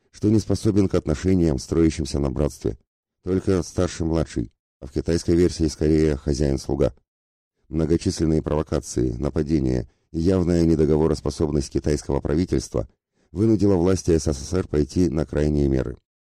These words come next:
Ввести войска на территорию Северной Маньчжурии.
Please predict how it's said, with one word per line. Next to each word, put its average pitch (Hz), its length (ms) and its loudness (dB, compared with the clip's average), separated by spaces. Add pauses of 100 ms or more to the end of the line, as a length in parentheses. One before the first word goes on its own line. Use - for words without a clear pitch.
(460)
Ввести 78 520 0
войска 71 440 0
на 92 120 2
территорию 90 560 0
Северной 78 420 0
Маньчжурии. 69 580 0